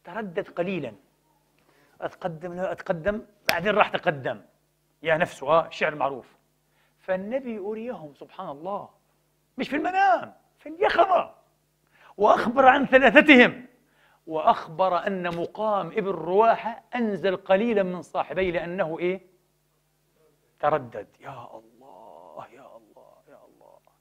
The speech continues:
لذلك أقول لكم ما بقدر أقطع لعائشة بالمغفرة ودخول الجنة من غير حساب يا جماعة. يا جماعة دين هذا. إحنا ما بنتحدث عن حاكم،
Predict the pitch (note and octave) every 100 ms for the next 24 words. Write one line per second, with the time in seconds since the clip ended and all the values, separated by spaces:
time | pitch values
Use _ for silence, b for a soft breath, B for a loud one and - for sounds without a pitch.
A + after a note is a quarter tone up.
0 | _ _ _ _ _ _ _ _ _ _
1 | _ _ _ _ - D#3 G#3+ C#4 F3+ -
2 | F#3+ F#3 - D3 F#3 A#3+ G#3+ G3 - D#3+
3 | D3 F3 - D#3 D#3 F#3+ - F3 D#3+ E3
4 | F3+ D3 F#3 E3 E3 - - G3 F3+ C#3
5 | C#3 F3 F3+ A2 _ _ _ _ _ E3
6 | A3+ C4 G#3+ D#3+ G#3 G3 D3 A3 E3+ F3
7 | - A2+ - b b b b b b -
8 | F3+ F3 C4+ - C4+ A3 E3 G3 - A#3
9 | A3+ - F#3 E3